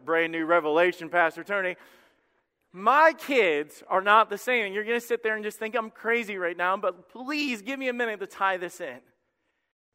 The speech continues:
The reason they are not the same, even though they have the same parents, is because God made them different.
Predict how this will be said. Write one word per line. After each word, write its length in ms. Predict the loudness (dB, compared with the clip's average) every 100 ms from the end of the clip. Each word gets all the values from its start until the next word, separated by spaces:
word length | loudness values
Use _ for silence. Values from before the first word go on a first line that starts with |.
| _
The 120 | -4
reason 680 | -4 -4 -2 -2 -2 -4 2
they 160 | 2 4
are 200 | 0 4
not 300 | 6 6 4
the 80 |
same, 440 | -8 -6 -6 -6 -8
even 180 | -8 -4
though 180 | -2
they 200 | 0 -2
have 320 | -2 -2 -2 -2
the 80 |
same 340 | -12 -10 -10 -10
parents, 540 | -10 -6 -4 -6 -8 -10
is 140 | -10
because 480 | -10 -6 -4 -4 -8 -4
God 600 | 2 4 4 2 0 -2 _ _ _
made 640 | -18 -4 0 0 0 -6
them 340 | -4 -2 -4 -8 _ _ _ _
different. 800 | 0 2 0 -8 -8 -14 -20 -20